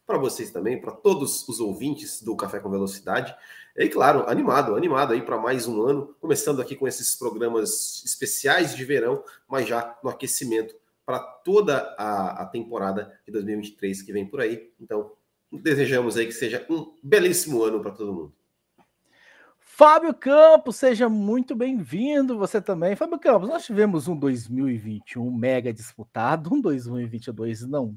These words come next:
Speaker 2: tanto. Será que dois mil e vinte e três vai nos dar o gostinho de ver algo parecido com dois mil e vinte e um?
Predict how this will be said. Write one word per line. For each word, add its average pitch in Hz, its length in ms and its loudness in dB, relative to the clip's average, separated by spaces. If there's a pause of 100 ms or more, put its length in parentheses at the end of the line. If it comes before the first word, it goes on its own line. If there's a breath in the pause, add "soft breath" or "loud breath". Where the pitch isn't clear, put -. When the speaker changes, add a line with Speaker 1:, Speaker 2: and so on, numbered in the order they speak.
Speaker 2:
tanto. 147 320 -2 (340 soft breath)
Será 403 180 -4
que 254 100 -10
dois 156 220 0
mil 139 140 -2
e 127 60 -2
vinte 123 200 -8
e 120 60 -18
três 139 340 0
vai 190 200 2
nos 143 200 -4
dar 139 180 6
o 170 80 4
gostinho 143 680 -6
de 120 120 -10
ver 135 280 2
algo 156 360 4
parecido 190 680 -4 (360 loud breath)
com 190 180 0
dois 165 220 4
mil 156 100 -2
e 151 100 2
vinte 139 300 -8
e 160 40 0
um? 240 200 2